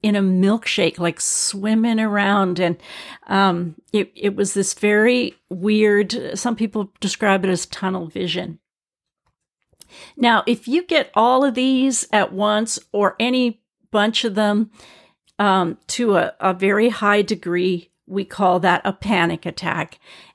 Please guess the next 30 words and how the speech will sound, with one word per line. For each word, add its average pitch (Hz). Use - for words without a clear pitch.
And 190
it, 202
it 190
feels 185
awful. -
It 190
feels 226
terrible 220
because, 196
you 226
know, 202
a 196
fire 262
alarm's 190
going 180
off, 180
but 185
there 247
is 240
no 233
fire, 226
right? 190
It's 202
only 233
a 214
perceived 247
threat. 165
You're 214
not 208
actually, 185